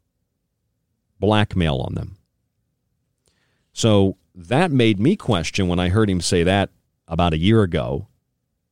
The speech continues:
the validity of all the Q stuff, because if the mass arrests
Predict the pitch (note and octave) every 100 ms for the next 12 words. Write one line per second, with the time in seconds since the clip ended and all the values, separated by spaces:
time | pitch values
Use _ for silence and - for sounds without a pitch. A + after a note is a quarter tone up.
0 | _ G#2+ G#2 G#2+ B2+ D3 B2 G#2 F2+ C#3
1 | A3+ E3+ F#2 - - F#3 - - C2+ F2+
2 | - G2+ A2 G2+ G2 - - _ _ _
3 | _ - D3+ C#3+ D#3 D#3 G#3+ G#3+ D3+ A#2+
4 | F#3+ G3 G#2+ C3+ - - -